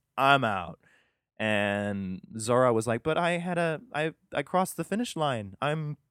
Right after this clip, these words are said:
fuck you." <sighs> All right. Whatevs.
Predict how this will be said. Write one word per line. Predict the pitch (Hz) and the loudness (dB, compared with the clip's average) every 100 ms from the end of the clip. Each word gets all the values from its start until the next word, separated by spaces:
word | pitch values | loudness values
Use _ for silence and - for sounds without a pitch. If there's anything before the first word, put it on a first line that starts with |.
| _ _ _ _ | _ _ _ _
fuck | - 185 - | -6 -6 -2
you." | 208 214 92 - _ _ _ _ _ _ _ _ _ _ _ _ _ _ _ | 0 2 0 -8 _ _ _ _ _ _ _ _ _ _ _ _ _ _ _
<sighs> | |
All | - - - _ _ _ _ _ _ _ _ - 101 | -12 -10 -14 _ _ _ _ _ _ _ _ -6 -2
right. | 120 127 _ _ _ _ _ _ _ _ _ _ _ _ _ _ _ | -2 -4 _ _ _ _ _ _ _ _ _ _ _ _ _ _ _
Whatevs. | 95 107 92 - | -4 -2 -4 -10